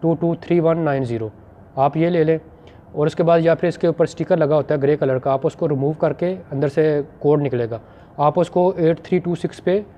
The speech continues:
सेंड करके देख लें, वो आपको रिप्लाई आ जाएगा जी असली है या नकली है। तो आप इस तरह इसको देख सकते हैं। इंशाल्लाह उम्मीद है इंशाल्लाह सब भाइयों को पता चल गया होगा कि इसका रिव्यू क्या है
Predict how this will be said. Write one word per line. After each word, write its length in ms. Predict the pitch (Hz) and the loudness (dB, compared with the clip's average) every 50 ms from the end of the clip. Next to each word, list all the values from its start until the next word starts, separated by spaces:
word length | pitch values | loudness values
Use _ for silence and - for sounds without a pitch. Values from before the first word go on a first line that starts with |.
| - - - - | -20 -20 -18 -6
सेंड 220 | - - 160 170 | 0 0 0 2
करके 240 | 151 165 147 - 175 | 2 0 0 0 0
देख 240 | 147 135 135 127 135 | 0 2 0 0 0
लें, 160 | 123 117 110 | -4 -6 -6
वो 120 | 135 139 151 | -2 0 0
आपको 200 | 151 139 - 160 | 0 2 2 0
रिप्लाई 280 | 156 - 147 143 151 | 0 2 2 2 2
आ 20 | 156 | 2
जाएगा 240 | 147 147 147 151 151 | 2 2 0 0 0
जी 120 | 151 151 | 0 0
असली 320 | 143 127 - - 147 151 | 0 -2 -2 -2 -2 -2
है 180 | 151 147 143 139 | 0 -2 -2 -2
या 160 | 139 143 151 160 - - - - - - | -2 -4 -6 -8 -12 -20 -20 -20 -12 -10
नकली 280 | 127 117 - 120 117 113 | -10 -8 -6 -6 -6 -6
है। 100 | 110 107 - - - - | -6 -10 -12 -18 -12 -4
तो 60 | - 143 | -2 -2
आप 120 | 143 170 | 0 0
इस 120 | 160 - - | -2 -2 0
तरह 120 | 165 160 | 0 0
इसको 320 | 151 - - - 160 160 180 180 165 | 0 0 -2 -2 -2 0 -2 -2 -4
देख 200 | 143 127 127 117 | -2 -2 -2 -2
सकते 300 | - 127 123 - - 123 | -2 -8 -8 -8 -10 -10
हैं। 100 | 110 107 - - - - - - - - - - | -10 -10 -14 -18 -20 -20 -20 -20 -20 -20 -12 -10
इंशाल्लाह 280 | 143 143 - 170 170 170 | -8 -2 0 0 2 2
उम्मीद 240 | 160 156 160 170 165 | 2 2 0 2 2
है 60 | 170 | 0
इंशाल्लाह 240 | 165 151 170 165 151 | 0 0 -2 -4 -2
सब 160 | - 160 147 | -2 -2 0
भाइयों 180 | 139 139 135 135 | 0 0 -2 -2
को 60 | 131 | -2
पता 180 | 135 143 131 143 | -4 -4 -4 -2
चल 180 | 127 139 139 | -2 -2 -2
गया 160 | 151 151 160 160 | 0 0 0 0
होगा 220 | 156 147 143 143 | 0 -2 -4 -6
कि 420 | 139 - 151 147 143 143 143 139 135 | -6 -4 -2 0 0 2 2 0 0
इसका 680 | 131 135 - - 139 131 127 127 123 123 120 120 123 | -2 -4 -4 -4 -2 -2 0 -2 -2 -4 -4 -4 -4
रिव्यू 280 | 120 117 117 123 143 151 | -4 -4 -4 -4 -4 -4
क्या 180 | 147 - 147 139 | -4 -2 -2 -2
है 140 | 139 135 | -2 -4